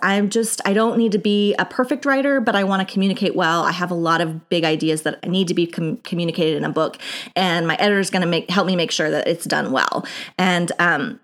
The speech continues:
I had this one writer that I worked with on two books. Um, he was a marriage counselor, and I'd been contracted from a publishing house to work on two of his books. And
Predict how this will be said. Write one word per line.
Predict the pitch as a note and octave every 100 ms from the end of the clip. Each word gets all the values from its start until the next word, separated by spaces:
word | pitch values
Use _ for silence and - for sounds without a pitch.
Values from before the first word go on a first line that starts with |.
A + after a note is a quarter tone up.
| -
I |
had | G3+ G3 F#3
this | F3+ F3+ -
one | F#3 F#3+ G#3 - -
writer | F#3 F3+ F3+
that | E3+
I | E3
worked | E3 E3 -
with | E3
on | D#3 D#3
two | E3+ G3+
books. | F3+ E3 D#3 - - - -
Um, | E3+ D#3+
he | E3 F3
was | E3+ E3
a |
marriage | D#3+ G#3 A3 E3+
counselor, | G3 D#3+ E3 E3 D#3 E3 - - - -
and | F#3 F3+ F3 F3
I'd | - F3
been | F3
contracted | F3 A3+ A3 F3+ - -
from | D#3+
a | C#3+
publishing | G3 F3+ F3 E3+
house | F3 D3+ -
to |
work | D#3+ D#3 D#3+
on | D#3+
two | - E3
of | D3+
his | D3+
books. | - F#3+ E3 - -
And | F3+ E3+ E3 D#3+